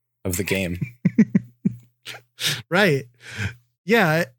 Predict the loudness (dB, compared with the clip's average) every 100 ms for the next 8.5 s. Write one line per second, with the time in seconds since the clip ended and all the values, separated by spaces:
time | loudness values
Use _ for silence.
0 | -10 0 4 6 6 6 4 4 2 0
1 | 0 2 4 4 4 4 4 4 0 0
2 | 2 2 2 2 4 2 2 2 4 4
3 | 4 4 2 0 2 4 4 4 4 4
4 | 2 -2 0 2 4 4 4 4 4 4
5 | 4 2 2 2 2 2 0 -4 -12 -6
6 | -8 _ _ -8 -8 _ -8 -2 4 4
7 | 4 4 6 6 4 -2 _ 0 2 4
8 | 4 4 4 4 0